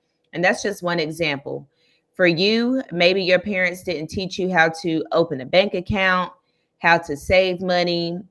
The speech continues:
how to pay a light bill, certain things like that. And you just had to learn on your own or the hard way,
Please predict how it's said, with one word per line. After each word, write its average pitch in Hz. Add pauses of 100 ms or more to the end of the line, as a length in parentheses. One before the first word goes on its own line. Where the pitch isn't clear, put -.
(120)
how 165
to 151
pay 160
a 139
light 165
bill, 180
certain 175
things 170
like 156
that. 165
And 151
you 175
just 156
had 170
to 165
learn 165
on 147
your 143
own 147
or 147
the 135
hard 151
way, 135